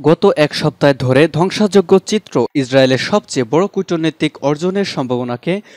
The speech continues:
আরও কঠিন করে তুলেছে বলেই মনে হচ্ছে। তবে আট দিনে দুই শতাধিক ফিলিস্তিনিকে হত্যা করেও একদিক দিয়ে খুব বেশি দুশ্চিন্তার মুখোমুখি হতে হচ্ছে না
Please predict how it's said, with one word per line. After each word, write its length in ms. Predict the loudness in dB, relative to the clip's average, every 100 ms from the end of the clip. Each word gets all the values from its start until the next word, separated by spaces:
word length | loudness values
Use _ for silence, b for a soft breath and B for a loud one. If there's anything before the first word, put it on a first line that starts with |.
| B B
আরও 160 | 0 0
কঠিন 280 | 0 -2 -2
করে 200 | 0 -2
তুলেছে 360 | -2 -4 -2 -4
বলেই 280 | -2 -2 -2
মনে 220 | -4 -8
হচ্ছে। 340 | -10 -14 -12 -14 -16 _ b b
তবে 160 | -4 -4 -2
আট 180 | -4 -2
দিনে 260 | -4 -4 -2
দুই 180 | -2 -2
শতাধিক 500 | -4 -2 -2 -2 -6
ফিলিস্তিনিকে 520 | -6 -6 -6 -6 -6
হত্যা 340 | -6 -6 -4 -4
করেও 320 | -2 0 0 -2 -2
একদিক 420 | -4 -4 -4 -4 -2
দিয়ে 160 | -2 -2
খুব 200 | -4 -4 0
বেশি 260 | -2 -2 -4
দুশ্চিন্তার 600 | -4 -4 -4 -4 -4 -6
মুখোমুখি 420 | -6 -8 -8 -8
হতে 220 | -8 -6 -6
হচ্ছে 280 | -6 -6
না 120 | -4